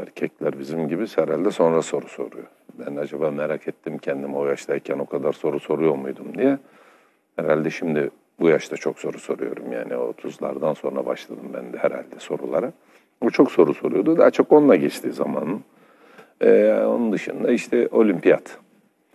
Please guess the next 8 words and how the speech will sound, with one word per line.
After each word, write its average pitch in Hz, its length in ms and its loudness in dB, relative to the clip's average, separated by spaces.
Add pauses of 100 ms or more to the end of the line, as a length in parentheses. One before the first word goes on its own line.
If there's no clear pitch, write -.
(540)
Daha 78 220 4
dikkatle - 440 -2
izlediğimiz, 65 840 -6
izlemeye 71 440 0
çalıştığımız 69 720 -2
o 80 40 2
oldu. 80 600 4
İşte - 400 -6